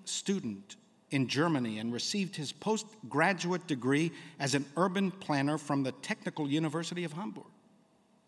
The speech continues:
He used his knowledge of urban planning not to build cities,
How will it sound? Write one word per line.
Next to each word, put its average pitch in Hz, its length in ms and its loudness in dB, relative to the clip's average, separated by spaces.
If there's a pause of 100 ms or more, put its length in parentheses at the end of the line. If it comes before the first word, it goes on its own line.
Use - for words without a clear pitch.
(1800)
He 233 220 12
used 311 240 12
his 220 160 6
knowledge 269 400 12
of 190 100 6
urban 233 320 8
planning 254 500 10
not 262 200 10
to 220 80 8
build 233 340 8
cities, 190 840 6